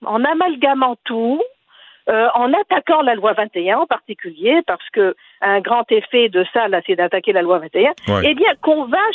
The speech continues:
Speaker 1: changer les choses. Comment est-ce qu'on peut lutter contre la haine, euh, avec de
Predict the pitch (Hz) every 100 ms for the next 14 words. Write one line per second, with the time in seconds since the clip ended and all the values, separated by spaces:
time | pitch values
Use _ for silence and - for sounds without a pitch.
0 | - 269 226 233 240 311 440 466 392 190
1 | 185 - 294 359 453 - _ _ _ -
2 | 208 247 - 254 - 359 349 247 254 349
3 | 370 - 226 220 247 202 190 - 233 320
4 | 359 392 _ _ _ 208 202 - 226 220
5 | 339 226 214